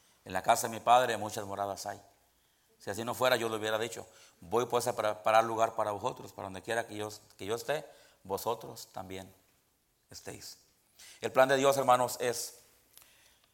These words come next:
que el, el ser humano regrese a Dios.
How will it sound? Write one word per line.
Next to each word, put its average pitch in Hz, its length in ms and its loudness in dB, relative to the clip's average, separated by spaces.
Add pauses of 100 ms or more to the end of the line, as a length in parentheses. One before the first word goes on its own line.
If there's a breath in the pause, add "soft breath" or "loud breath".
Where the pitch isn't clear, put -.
(260)
que 110 100 2
el, 104 360 0
el 117 120 0
ser 131 220 4
humano 131 580 4 (840)
regrese 120 500 4
a 113 40 6
Dios. - 460 -2